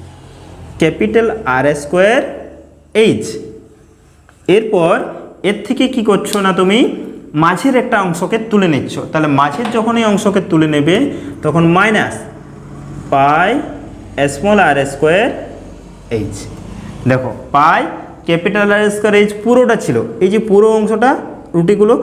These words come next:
পরপর পরপর থাক করে রয়েছে। এরপর এই যে মাঝের অংশটা তুমি কি করছো না,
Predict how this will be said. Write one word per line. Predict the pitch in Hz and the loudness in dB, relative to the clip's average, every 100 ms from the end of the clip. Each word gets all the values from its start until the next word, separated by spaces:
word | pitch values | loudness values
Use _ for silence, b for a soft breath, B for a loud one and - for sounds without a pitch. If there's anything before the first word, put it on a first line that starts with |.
| B - | B -2
পরপর | 180 180 196 | -2 0 0
পরপর | 202 196 202 202 | 0 0 0 0
থাক | 196 214 | -2 -2
করে | 202 202 | -2 -2
রয়েছে। | 208 208 208 247 285 B B B 208 | -2 0 0 2 -2 B B B 2
এরপর | 220 202 - - | 4 2 0 0
এই | 214 | 0
যে | 226 202 | 2 2
মাঝের | 196 214 240 | 0 2 2
অংশটা | 214 170 143 139 | 2 2 0 0
তুমি | 196 185 | 0 0
কি | 240 | 2
করছো | 262 - | 2 2
না, | 180 | 0